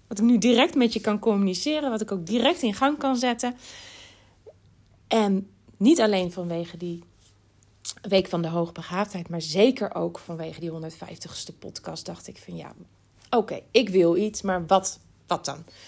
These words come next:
Toen kreeg ik, eh, zaterdag, nee, gisteren, zondag, het is namelijk maandag vandaag als ik deze opneem. Nou, maakt niet uit wanneer, had ik zoiets van, "Hé, maar weet je wat ik wel kan doen natuurlijk, is korting gaan geven. Korting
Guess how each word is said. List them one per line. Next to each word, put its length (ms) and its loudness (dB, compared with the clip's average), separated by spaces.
Toen 140 2
kreeg 240 4
ik, 200 -4
eh, 240 2
zaterdag, 720 0
nee, 300 -6
gisteren, 500 -2
zondag, 400 -8
het 100 -12
is 100 -6
namelijk 300 -6
maandag 300 -6
vandaag 280 -6
als 120 -18
ik 60 -10
deze 280 -6
opneem. 340 -10
Nou, 200 -2
maakt 200 2
niet 180 0
uit 200 2
wanneer, 360 0
had 200 -8
ik 80 -6
zoiets 320 -8
van, 180 -6
"Hé, 300 -2
maar 180 -4
weet 200 -2
je 80 -6
wat 140 -4
ik 100 -8
wel 200 0
kan 220 -4
doen 180 -2
natuurlijk, 720 -4
is 640 4
korting 380 2
gaan 220 -2
geven. 400 -6
Korting 440 2